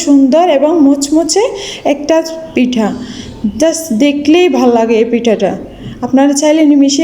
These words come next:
বানিয়ে নিতে পারবেন এই পিঠাটা। পুরো রেসিপিটা আপনাদের সাথে শেয়ার করবো আজকে। এত মুচমুচে একটা পিঠা রেসিপি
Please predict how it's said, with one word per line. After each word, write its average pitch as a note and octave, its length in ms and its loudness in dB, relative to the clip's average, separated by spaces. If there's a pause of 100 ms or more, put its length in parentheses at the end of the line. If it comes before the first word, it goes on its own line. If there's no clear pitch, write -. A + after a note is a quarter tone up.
বানিয়ে D4 300 4
নিতে C#4+ 220 0
পারবেন D#4 240 2 (100)
এই C#4+ 120 0
পিঠাটা। D4+ 360 0 (400)
পুরো E4+ 200 4 (100)
রেসিপিটা D#4 440 0
আপনাদের C#4+ 280 2
সাথে D4+ 240 0
শেয়ার C#4+ 180 0 (100)
করবো C#4+ 180 0 (100)
আজকে। D4+ 240 -2 (340)
এত - 80 -6 (120)
মুচমুচে D4+ 540 2
একটা D4+ 240 -2
পিঠা D4 300 0
রেসিপি D4+ 380 -2